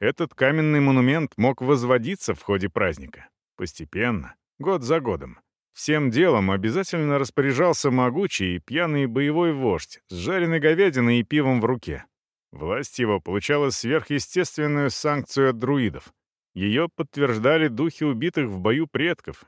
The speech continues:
чьи курганы окружали место сбора. Это следует уже из самого слова «оснах». Во-первых,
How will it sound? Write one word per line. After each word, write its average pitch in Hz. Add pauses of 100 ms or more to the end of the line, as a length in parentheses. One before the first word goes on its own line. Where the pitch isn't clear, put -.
(160)
чьи 92
курганы 101
окружали 95
место 87
сбора. 67 (640)
Это 151
следует 170
уже 151
из 151
самого 143
слова 123
«оснах». - (440)
Во-первых, 107